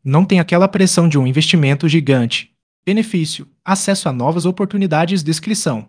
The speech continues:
você pode explorar várias ideias sem medo. Então, se você está pensando em ideias de negócios para quem deseja empreender com pouco dinheiro, lembre-se, menos é mais. O importante é começar e se divertir no caminho. Pequenos negócios lucrativos. O que você pode fazer?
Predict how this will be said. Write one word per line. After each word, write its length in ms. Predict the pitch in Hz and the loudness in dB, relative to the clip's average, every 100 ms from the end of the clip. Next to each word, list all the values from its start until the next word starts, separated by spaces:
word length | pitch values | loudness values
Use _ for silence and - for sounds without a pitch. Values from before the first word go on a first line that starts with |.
| _ | _
você 220 | 139 131 160 | -10 -6 -4
pode 220 | 190 185 | -2 -4
explorar 400 | - 185 147 147 | -4 -2 0 0
várias 400 | 127 135 175 170 | 0 -2 -2 -4
ideias 320 | 156 165 196 | -2 -2 -2
sem 200 | - 175 | -2 -2
medo. 400 | 165 120 98 - _ _ _ | -2 -4 -8 -18 _ _ _
Então, 440 | 160 151 156 123 143 _ - | -6 -2 -2 -2 -6 _ -10
se 120 | 175 | -4
você 200 | 170 208 | -2 -2
está 260 | 196 185 | -2 -2
pensando 440 | 185 185 180 185 185 | -2 -2 0 0 2
em 80 | 185 | 2
ideias 360 | 160 175 190 | 2 2 2
de 120 | 160 | 0
negócios 580 | 151 139 135 156 - 190 | -2 -2 0 0 -2 -4
para 200 | 196 196 | -2 -2
quem 180 | 190 147 | -2 -2
deseja 340 | 147 151 190 | 0 0 0
empreender 480 | 208 208 208 170 190 | 0 0 2 2 0
com 180 | 190 214 | 0 -4
pouco 300 | 208 208 214 | -2 -2 -2
dinheiro, 480 | 190 190 120 110 - _ | 0 0 -2 -4 -12 _
lembre-se, 640 | 139 170 165 170 - 127 135 _ - | 0 0 2 -2 -4 -6 -8 _ -4
menos 360 | 151 196 190 | 0 0 0
é 80 | 202 | 0
mais. 520 | 165 110 107 - - _ _ _ - | 0 -2 -6 -12 -12 _ _ _ -2
O 80 | 202 | -2
importante 480 | 220 196 151 151 | 0 0 0 0
é 20 | 202 | -2
começar 460 | 185 180 - 175 | 0 0 0 0
e 40 | 185 | 0
se 120 | 175 | 0
divertir 420 | 165 180 175 175 | 0 0 0 0
no 80 | 175 | 0
caminho. 480 | 170 156 123 107 120 _ _ - | -2 -2 -4 -6 -14 _ _ -10
Pequenos 340 | 180 214 190 | -4 -2 -2
negócios 480 | 175 139 143 160 151 | -2 0 -2 -2 -4
lucrativos. 840 | 180 202 190 190 139 113 117 - _ | -4 0 -2 0 -2 -4 -8 -16 _
O 40 | 175 | -8
que 120 | 190 | -4
você 180 | 196 196 | -2 0
pode 240 | 190 165 | 0 -2
fazer? 540 | 156 135 135 170 180 | -4 -4 -2 -4 -6